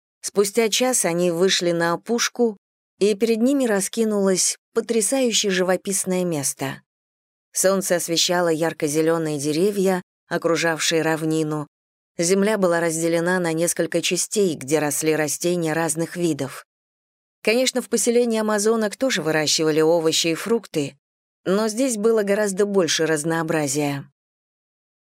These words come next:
Она осматривалась, прикрыв рукой лицо от яркого солнечного света. «На моей земле проживает тысяча женщин,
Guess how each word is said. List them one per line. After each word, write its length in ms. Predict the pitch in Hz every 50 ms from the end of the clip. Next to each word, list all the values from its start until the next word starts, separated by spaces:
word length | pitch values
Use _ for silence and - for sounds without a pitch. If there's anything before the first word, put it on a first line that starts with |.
| _ _
Она 220 | - 185 220 262 285
осматривалась, 760 | 277 - 262 294 320 - - 262 247 240 240 233 220 208 -
прикрыв 460 | - - 214 220 196 233 254 247 - 208
рукой 340 | 214 208 202 233 247 247
лицо 360 | 220 208 190 196 - - 226 220
от 140 | 196 196
яркого 440 | 196 185 190 202 190 - 190 170 170
солнечного 680 | 165 - - 185 185 175 165 160 - - 175 170 170
света. 640 | 175 - - 175 165 151 139 139 - 143 139 131 - _ _ _ _ _ _ _ _ _ _ _ _ _ _ _ _ -
«На 120 | 190 220
моей 260 | 226 233 240 247 247
земле 360 | 208 208 240 233 233 240 277
проживает 600 | 269 - 214 196 185 202 196 208 214 208 190 196
тысяча 440 | - 220 220 202 - 190 - 202 202
женщин, 720 | 190 185 208 247 254 233 185 - - 156 147 143 135 139